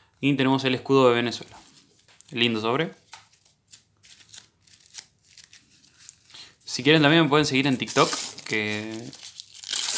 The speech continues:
es increíble, pero los dos sobres que abrí de la Copa América en TikTok, en las dos primeras figuritas me tocó Messi.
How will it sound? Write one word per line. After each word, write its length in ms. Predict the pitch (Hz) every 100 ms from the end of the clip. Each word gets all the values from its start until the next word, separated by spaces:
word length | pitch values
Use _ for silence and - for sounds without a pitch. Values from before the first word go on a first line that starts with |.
| - - -
es 160 | 123 -
increíble, 460 | 123 120 131 147
pero 300 | 151 131 117
los 160 | 113 110
dos 140 | 127
sobres 280 | - 135 127
que 140 | -
abrí 240 | 113 117 127
de 480 | 123 117 110 107 104
la 140 | 107
Copa 180 | 113 120
América 300 | 123 127 123
en 60 | 113
TikTok, 360 | 107 127 127
en 140 | 151 113
las 160 | 107
dos 140 | 123 127
primeras 340 | 127 127 127
figuritas 280 | 117 117 127
me 120 | 113
tocó 720 | 107 110 110 107 104 107 -
Messi. 480 | - 117 135 170 185